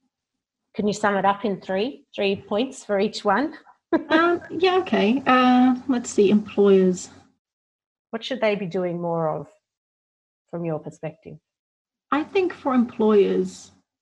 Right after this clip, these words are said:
Speaker 2: there is a desperate need for education.
Speaker 1: Mm-hmm.
Speaker 2: We need to learn what these disabilities mean and what they look like.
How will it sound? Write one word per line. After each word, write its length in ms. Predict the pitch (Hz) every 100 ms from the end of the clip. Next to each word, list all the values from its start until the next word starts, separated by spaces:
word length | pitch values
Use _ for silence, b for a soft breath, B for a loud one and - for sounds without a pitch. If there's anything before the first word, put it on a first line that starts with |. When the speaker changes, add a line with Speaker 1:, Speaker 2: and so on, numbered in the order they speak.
| _ _ _ _ _ -
Speaker 2:
there 160 | 226
is 160 | 226 214
a 80 | 190
desperate 720 | - - 226 233 - 262 233
need 420 | 220 214 202 190
for 160 | - 202
education. 800 | 196 - - 196 190 - 196 185 - _ _ _ _ _ _ _ -
Speaker 1:
Mm-hmm. 280 | 170 170 165 - -
Speaker 2:
We 140 | 302
need 80 | 262
to 140 | 240 - - - - - _ _ -
learn 760 | 208 214 277 262 202 196 277 - -
what 540 | 208 208 254 - - - _ _ _ _ _ _ _ _ _ _ _ _ _ _ _ - 196
these 680 | 254 262 254 240 - - - _ _ _ _ _ _ _ _ -
disabilities 960 | 196 233 220 220 226 220 226 233 220 - - _ _ _ _ -
mean 580 | 214 226 220 202 277 370 - _ _ _ _ _ _ _ -
and 200 | 233 220
what 160 | 226 -
they 120 | 214
look 300 | 196 220 -
like. 400 | - - -